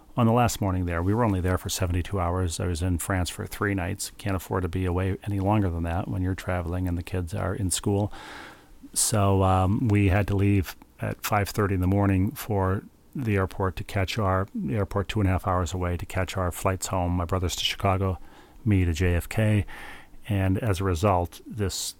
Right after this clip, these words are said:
beautiful sort of French provincial hotel that we were in, a couple of stories tall, with a courtyard and a, that you pull your car into, rental car into, and, and these iron gates close,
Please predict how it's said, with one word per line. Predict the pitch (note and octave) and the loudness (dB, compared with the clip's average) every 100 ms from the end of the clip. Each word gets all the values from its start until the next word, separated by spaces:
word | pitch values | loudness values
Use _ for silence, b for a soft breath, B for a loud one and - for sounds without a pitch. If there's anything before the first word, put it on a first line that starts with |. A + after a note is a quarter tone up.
| - - | -10 0
beautiful | A#2+ G#2 G2+ F#2 F2+ - - _ _ - | 2 2 -2 -2 -2 -6 -20 _ _ -8
sort | G#2 F#2 | -4 -4
of | F2 - - - | -4 -10 -20 -18
French | - A2 G2 - | -4 -2 -2 -4
provincial | G2+ G2 F#2+ G#2 F2+ F2 - _ _ _ - - | -2 0 0 0 -2 -4 -8 _ _ _ -20 -12
hotel | - A2 - A#2 G2 | -6 -4 0 2 2
that | F2+ | 0
we | G#2+ F2+ | -4 -4
were | E2+ | -2
in, | F2 F2+ F2+ - - - B B B B B | -2 -2 -2 -6 -20 -20 B B B B B
a | - | -2
couple | F#2+ F#2+ | 0 0
of | F2 | 0
stories | - F#2 F2 - | 0 2 2 0
tall, | - G#2+ G2+ G2 | 0 4 4 4
with | F2 - | 0 -4
a | |
courtyard | - - G#2+ - G2+ F#2 F#2+ | -8 2 4 4 2 2 4
and | F#2 | 4
a, | F2+ F2 - - - - - - C3+ | 4 2 -2 -12 -20 -20 -18 -16 -6
that | G2+ - | -4 -4
you | F#2+ - - | -6 -6 -2
pull | A#2 | 2
your | G2+ F2+ | 2 2
car | - A2+ G#2 | 6 8 8
into, | E2 - F2+ F2+ - - | 2 -2 -6 -6 -8 -4
rental | G2+ G#2 | 2 2
car | G2 F2+ E2+ | 2 -2 -2
into, | F2 - F#2+ | -2 -4 0
and, | F#2+ G2 | 0 0
and | G#2 F#2+ | -2 -2
these | E2+ | 0
iron | F#2 F#2 F2+ | 0 2 2
gates | E2+ F#2 - - - b b b b b - - | 2 2 0 -4 -4 b b b b b -20 -14
close, | - B2+ A2 G#2+ G2+ | 4 6 8 6 4